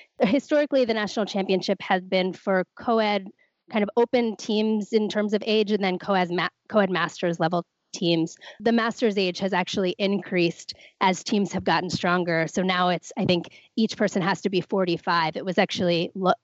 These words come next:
uh, younger when I started the sport. In two thousand twelve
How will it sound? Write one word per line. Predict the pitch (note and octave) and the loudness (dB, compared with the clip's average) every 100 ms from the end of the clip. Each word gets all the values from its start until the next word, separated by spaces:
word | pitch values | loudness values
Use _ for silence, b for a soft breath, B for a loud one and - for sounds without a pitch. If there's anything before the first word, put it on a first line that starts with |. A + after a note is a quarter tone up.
| A3+ | -4
uh, | G3+ | -2
younger | F#3+ F#3+ F#3+ F#3 D#3 | 0 2 2 0 0
when | E3 | 0
I | D#3 | -2
started | D#3 - D#3+ D#3+ | -2 0 0 0
the | - | -6
sport. | - D3+ D3+ - B B _ _ - | -4 -2 -2 -4 B B _ _ 0
In | C4+ B3+ B3+ | 2 2 0
two | - | 0
thousand | D4+ C#4+ B3 A3+ F#3+ | 0 0 0 -4 -8
twelve | - - D#4+ D4 B3+ A#3 G#3 | -14 -4 0 2 2 0 -6